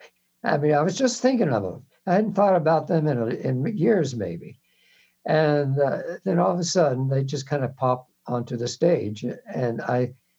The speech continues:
I guess we exist in a, a vast common mind. <laughs> There's communication in the men-, mental sphere that, well, we don't see it directly, but it,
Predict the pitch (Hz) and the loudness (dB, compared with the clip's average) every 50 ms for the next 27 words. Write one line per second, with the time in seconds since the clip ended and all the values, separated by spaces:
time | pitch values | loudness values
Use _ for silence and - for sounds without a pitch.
0 | _ _ _ - 131 127 117 - 349 285 - - - - _ 147 139 135 135 135 | _ _ _ -2 -2 0 2 2 0 0 0 -4 -8 -8 _ -2 -2 0 0 0
1 | 131 131 - 131 110 104 107 143 190 196 196 - 151 127 113 104 - - - - | -2 -2 -4 -4 -4 -2 0 0 0 0 0 -4 -4 -4 -4 -6 -8 -10 -8 -4
2 | 117 107 104 107 - _ _ _ _ _ - 104 98 104 127 151 185 175 - - | -4 -4 -4 -6 -10 _ _ _ _ _ -10 -8 -4 0 0 0 0 -2 -4 -10
3 | - - - 170 165 147 143 139 113 107 104 101 101 110 131 143 120 104 85 85 | -14 -4 -2 0 0 0 0 -2 -4 -4 -4 -4 -2 0 0 0 0 -2 -2 -4
4 | 87 104 107 - _ _ _ _ _ - - - 147 135 135 - _ _ _ _ | -6 -8 -10 -12 _ _ _ _ _ -12 -4 -4 -4 -4 -4 -10 _ _ _ _
5 | _ _ _ _ _ _ _ _ - - - 123 117 135 131 131 - - - - | _ _ _ _ _ _ _ _ -10 -8 -6 -2 -2 0 -2 -2 -4 -8 -4 -2
6 | 156 160 170 170 147 143 - - - 165 160 151 139 135 123 104 98 107 - - | 0 2 2 2 0 -2 -4 0 0 0 2 0 -2 -4 -4 -4 -4 -6 -6 -8
7 | 107 98 101 98 110 135 151 135 - - - 208 131 147 165 165 170 - 120 117 | -8 -8 -6 -4 -2 -2 -2 -4 -8 -12 -12 -4 0 0 0 0 -2 -4 -8 -8
8 | 117 - - - - _ 170 160 143 131 120 107 104 - - _ _ _ _ _ | -8 -8 -10 -10 -8 _ 0 0 0 0 0 0 -2 -2 -4 _ _ _ _ _
9 | _ _ _ _ _ _ _ _ _ _ _ - 170 185 202 196 190 180 156 165 | _ _ _ _ _ _ _ _ _ _ _ 2 2 4 4 4 2 2 2 0
10 | 151 156 151 143 127 135 - - - - 185 180 135 113 101 - - 120 113 117 | 2 2 2 0 0 -2 -4 -4 0 2 2 2 2 0 -2 -4 -4 -2 2 2
11 | 147 156 - - 113 95 90 90 101 101 98 95 - - 170 185 120 104 95 - | 0 0 -2 -6 -6 -6 -6 -4 -4 -4 -4 -6 -8 -12 -6 -4 -4 -4 -4 -6